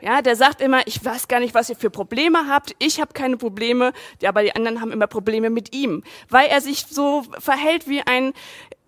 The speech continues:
Elefant halt im Porzellanladen. Er ist unsensibel, er bekommt nicht mit, was die anderen gerade sagen, was in denen abgeht. Und, ähm, dadurch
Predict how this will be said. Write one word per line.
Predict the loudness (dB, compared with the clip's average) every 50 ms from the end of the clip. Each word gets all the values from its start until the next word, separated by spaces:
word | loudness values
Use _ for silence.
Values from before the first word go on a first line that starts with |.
| _ 0
Elefant | 2 2 2 2 2 2 2 2 2 2
halt | 0 -2 -2
im | -2 -4
Porzellanladen. | -4 -4 -4 -2 -2 0 2 2 2 2 2 4 4 2 2 0 -2 -4 -4
Er | -2 0 2 2 2
ist | 0 0
unsensibel, | 0 0 2 2 2 2 2 2 0 0 -2 -4 -4 -2 -2 -2 -2
er | -4 -2
bekommt | -4 -4 -2 -2 -4 -4 -2 -2
nicht | -4 -4 -4 -2 0
mit, | 0 0 0 -2
was | -4 -4 -4
die | -4 -4 -2
anderen | -2 -2 -2 -2 -2 -2
gerade | 0 0 -2 -2 -2 -2 -6
sagen, | 0 2 4 4 4 4 0 0 0
was | 0 -2 -2 -6 -10 -14 -16 -20 -20 -20 -8
in | -2 0
denen | 0 2 0 0 -4
abgeht. | -4 -4 -6 -6 -6 -2 0 0 0 0 -2 -8 -12 -16 -18 -12 0
Und, | 2 4 4 4 4 2 0 -4 2 4
ähm, | 4 6 6 4 0 -2 -4 -2 2
dadurch | 4 4 4 4 2 0 -2 -4 -8